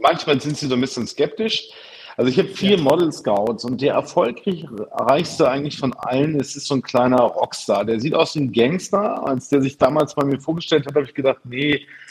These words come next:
Speaker 1: ich glaub, das wird nix“, weil der hat auch so einen leichten Assi-Slang drauf. Aber
Speaker 2: Mhm.
Speaker 1: der kriegt, also das ist wie so ein Trüffelschwein, ne? Der findet wirklich die besten Models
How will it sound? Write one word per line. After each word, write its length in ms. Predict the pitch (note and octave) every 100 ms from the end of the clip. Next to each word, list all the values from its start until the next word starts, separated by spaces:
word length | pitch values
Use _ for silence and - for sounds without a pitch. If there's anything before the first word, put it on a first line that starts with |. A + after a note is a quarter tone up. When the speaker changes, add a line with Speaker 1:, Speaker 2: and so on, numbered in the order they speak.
| -
Speaker 1:
ich 140 | C3
glaub, 200 | - D3
das 240 | C#3+ A#2 G2
wird 240 | C#3 F3+
nix“, 260 | G3+ G#3+ -
weil 120 | C3
der 100 | C3
hat 140 | C#3+ -
auch 80 |
so 120 | - C#3
einen 80 |
leichten 300 | C3 D3 -
Assi-Slang 720 | A#2 C#3 E3 E3 - A2+ A2 G2+
drauf. 460 | F#2+ A2+ A3+ - _ _ - - - -
Aber 220 | C3 C3
Speaker 2:
Mhm. 140 | A#2+ D3
Speaker 1:
der 440 | C#3 F#3 A3+ A3 - _
kriegt, 420 | - F3+ F#3 - - -
also 400 | D3 C#3 D3+ D3+
das 320 | - C3+ C3+
ist 140 | D#3
wie 60 | D#3+
so 100 | D#3
ein 80 | D3+
Trüffelschwein, 680 | E3+ E3 E3+ - G2 -
ne? 240 | B2+ D#3+ D3+
Der 140 | C3+
findet 300 | - D#3 D3
wirklich 240 | D3 D3+ D#3+
die 100 | A#2
besten 400 | C3+ - - F#3
Models 640 | A2+ D3 C#4 B3+ -